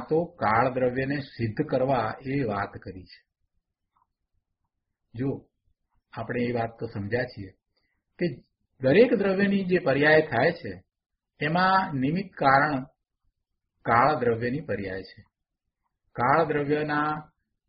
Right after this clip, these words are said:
પરિણામ થાય છે એ પર્યાય છે, જેને આપણે સમય કહીએ છીએ, એ સમય છે તે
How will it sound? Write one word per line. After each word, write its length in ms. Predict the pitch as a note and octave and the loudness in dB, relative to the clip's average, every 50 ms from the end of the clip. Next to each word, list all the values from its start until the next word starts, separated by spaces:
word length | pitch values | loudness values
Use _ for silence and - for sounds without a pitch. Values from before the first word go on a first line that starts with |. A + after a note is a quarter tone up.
| _ _ _ _ _ _ _ _ _ _ _ _ - _ _ | _ _ _ _ _ _ _ _ _ _ _ _ -20 _ _
પરિણામ 440 | - A2+ A#2 A#2+ C3+ C#3 C#3+ C#3+ C3+ | -8 -4 -2 0 2 2 2 2 0
થાય 240 | - B2+ B2 C#3+ D#3+ | -2 -2 0 0 0
છે 200 | D#3 - A2+ F#2+ F#2 - _ _ _ _ _ _ _ _ _ _ _ _ _ _ _ _ _ _ _ _ _ - | -2 -2 -6 -8 -8 -12 _ _ _ _ _ _ _ _ _ _ _ _ _ _ _ _ _ _ _ _ _ -16
એ 80 | - A#2 | -16 -10
પર્યાય 420 | - A2 G#2+ A#2 C3 C#3 D#3+ E3 | -8 -6 -4 -2 0 4 4 4
છે, 220 | - - - A2+ - - - _ _ _ _ _ - | 2 2 -4 -10 -10 -10 -14 _ _ _ _ _ -6
જેને 180 | B2+ B2+ C3+ | -4 -4 -2
આપણે 280 | B2 A2+ A2 C#3 C#3 C3 A#2 A#2+ - - _ _ | -4 -4 -4 -2 -2 -2 -4 -4 -8 -14 _ _
સમય 320 | A2+ A2 B2+ E3 F#3+ F#3+ | -6 0 2 2 2 2
કહીએ 320 | F#3 - C3 C3+ D3 D#3+ D#3 | 0 0 -2 0 0 -2 -2
છીએ, 380 | D#3+ - A#2 G#2+ A2 - - C#3 | -2 -4 -6 -8 -8 -8 -10 -12
એ 20 | |
સમય 420 | - - - G#2+ A2+ D3 F#3 F3 | -12 -10 -10 -8 -4 -2 -2 -2
છે 240 | D3 - - D3 A#2 | -2 -2 -4 -6 -6
તે 140 | - - C#3+ | -6 -4 -4